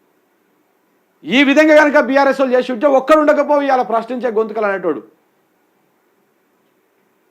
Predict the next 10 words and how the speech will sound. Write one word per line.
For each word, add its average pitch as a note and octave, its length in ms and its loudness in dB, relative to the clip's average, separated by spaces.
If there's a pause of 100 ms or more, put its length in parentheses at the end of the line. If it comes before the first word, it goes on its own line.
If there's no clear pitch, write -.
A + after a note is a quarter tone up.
(140)
ఇలా A#3+ 140 0
కాంగ్రెస్ D4+ 480 2
ప్రభుత్వం C#4+ 380 0
చేస్తుంటే C#4+ 360 2
ఈ D4 100 4
ప్రశ్నించిన C4+ 580 0
గొంతుకలు C4+ 300 -2
మొత్తం C4 260 -2
అన్నీ C#4 180 -2
మూగపోయినాయి. C4 600 0